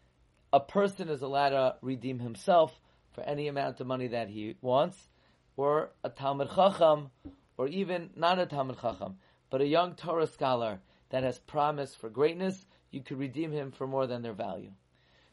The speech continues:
So the bottom line is the Rambam seems to be paskening that the reason why we don't redeem captives for more than their value is not to incite the criminals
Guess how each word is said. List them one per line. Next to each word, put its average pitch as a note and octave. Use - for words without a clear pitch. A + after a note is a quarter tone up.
So D3+
the C3+
bottom F#3+
line E3+
is D3+
the C#3
Rambam D#3+
seems D#3
to C#3
be C3+
paskening F#3
that C#3
the C#3
reason F#3+
why D#3+
we D#3+
don't E3+
redeem D#3+
captives D#3
for C3+
more C#3+
than B2+
their B2
value D3+
is B2
not D#3+
to C#3+
incite D#3
the C3
criminals D#3+